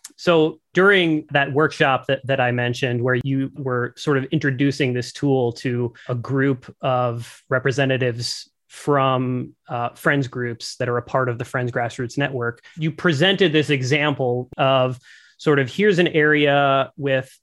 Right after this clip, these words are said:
high resiliency and high connectivity to other protected areas that isn't protected, right? So it's like the tool allows you to see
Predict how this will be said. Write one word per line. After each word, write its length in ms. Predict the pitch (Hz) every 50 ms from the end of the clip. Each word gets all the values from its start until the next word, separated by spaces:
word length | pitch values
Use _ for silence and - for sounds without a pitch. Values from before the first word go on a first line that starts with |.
| _ _ _ _ -
high 220 | - - - 165 170
resiliency 920 | 160 156 156 139 139 151 151 151 147 147 143 - - 156 143 143 143 143
and 120 | 151 131 127
high 300 | - - - 156 147 147
connectivity 880 | 147 - - 151 147 147 143 - - 147 143 131 135 139 135 135 131
to 240 | - - 139 135 139 - _ _
other 200 | 147 143 139 135
protected 520 | 123 - 143 139 - 139 135 - - 147
areas 420 | 143 147 143 143 147 143 143 131 117
that 180 | - 135 - - -
isn't 320 | 208 170 156 170 156 -
protected, 500 | - 143 - - 135 120 - _ - - _
right? 340 | - 131 123 123 127 131 - - - - - - _
So 180 | - - 151 147
it's 140 | 143 143
like 220 | - 151 139 135 -
the 80 | 147
tool 640 | 139 - - - - 254 247 220 185 165 151 151 139 -
allows 560 | 151 143 135 139 139 143 147 156 151 135 120 139
you 100 | 147 139
to 180 | 143 - 139
see 720 | - - - - - - 214 208 208 202 196 190 185 180